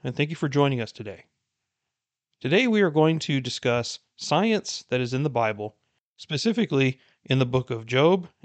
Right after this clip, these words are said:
and in the Psalms. So let's get straight to business. Please turn your Bibles to Job chapter eight.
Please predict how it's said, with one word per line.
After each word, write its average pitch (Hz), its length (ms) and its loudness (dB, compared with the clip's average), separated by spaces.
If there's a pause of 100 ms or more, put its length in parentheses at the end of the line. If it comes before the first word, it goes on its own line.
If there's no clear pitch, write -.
and 127 260 0
in 123 160 -4
the 117 80 -6
Psalms. - 640 -8 (720)
So 123 200 -2
let's 127 200 -2
get - 280 -6
straight - 360 -4
to 135 80 -8
business. - 500 -12 (1900)
Please 208 220 -2
turn 190 180 6
your 175 120 4
Bibles 131 480 6
to 120 340 -2
Job 131 480 0
chapter - 540 -4
eight. - 340 -8